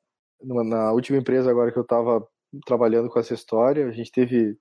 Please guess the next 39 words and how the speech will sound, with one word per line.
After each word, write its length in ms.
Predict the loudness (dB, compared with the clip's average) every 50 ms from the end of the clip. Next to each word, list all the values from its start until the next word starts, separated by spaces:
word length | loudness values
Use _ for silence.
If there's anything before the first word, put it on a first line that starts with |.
| _ _ _ _ _ _ _ _ _ _ _
apoio 360 | -4 -4 -2 0 0 2 2
de 80 | 0 -2
consultores 680 | -4 -6 -6 -6 -8 _ _ 0 2 2 2 2 0 -2
e 80 | -4 -6
tal, 320 | _ 2 2 4 4 4
e 60 | 4
eles 220 | 4 2 0 -2 0
trouxeram 400 | -2 -2 0 0 -2 0 0 0
assim, 420 | -4 -4 -4 -4 -2 -2 -4 -6
"Cara, 300 | -4 -2 0 0 0 0
não, 180 | -2 -2 -4 -6 -6
não 240 | -6 -6 -4 -6 -4
cria 400 | _ -2 -2 0 2 2 2 2 2 0 0 -2 -2 -2
nenhum 220 | -2 -2 -2 -2
K 140 | 0 0 0 0 0
R 100 | -2 -2
stretch 440 | -6 -8 -2 2 4 4 4 2 0
agora. 360 | -2 0 0 0 0 -4 -8 _ _ _
Trabalha 460 | _ -2 0 0 2 0 2 0 -2
com, 600 | -2 -2 -2 -2 0 -2 -2 -4 -6 -8 -10 -12 _ _ _ _ _ _ _ _ _ _ _ _ _ _ _ _ _
trabalha 280 | _ -2 0 2 0 2
com 80 | 2 2
o 40 |
número 200 | 2 2 2 0
factivo 420 | 0 0 -2 -4 0 0 0 0 0
que 80 | -2
vocês 260 | -6 -6 -4 -6 -4 -2
querem 200 | 0 0 0 0
chegar 380 | -2 -2 0 2 4 2 2
pra 120 | 2 0 -4
começar 400 | -2 -2 -4 -4 -2 2 0 2
a 40 |
brincar 460 | 2 2 -2 -2 -2 0 2 0 0 0
com 140 | 0 0
a, 360 | 2 2 2 2 0 -2 -6 -8
com 100 | -8 -8
a 40 | -8
coisa", 340 | -6 0 2 2 2 2 0
assim. 280 | -8 -12 -14 -14 -14